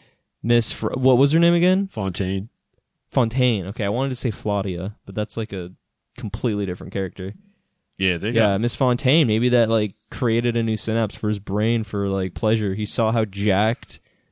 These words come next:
Speaker 1: Postmaster P was, and he's like, "F-, you know, I need me some of that."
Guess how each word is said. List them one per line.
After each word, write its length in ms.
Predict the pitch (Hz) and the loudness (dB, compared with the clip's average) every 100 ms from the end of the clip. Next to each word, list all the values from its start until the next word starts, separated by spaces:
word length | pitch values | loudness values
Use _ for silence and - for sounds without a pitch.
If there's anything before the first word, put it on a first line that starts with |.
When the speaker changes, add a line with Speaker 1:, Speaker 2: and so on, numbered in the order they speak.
| _ _ _ | _ _ _
Speaker 1:
Postmaster 720 | - 139 120 139 127 123 - | 2 4 4 4 2 2 -2
P 220 | 104 123 135 | -2 0 2
was, 300 | 117 101 101 | 4 2 0
and 80 | |
he's 160 | 104 98 | -4 -4
like, 140 | 92 | -6
"F-, 200 | - - - - | -6 -16 -12 -8
you 100 | - | -4
know, 80 | 98 | 0
I 100 | 85 | 2
need 160 | 123 107 | 2 2
me 140 | 117 | 2
some 220 | 135 110 92 | 2 0 -2
of 60 | |
that." 360 | 87 104 92 | -2 -2 -2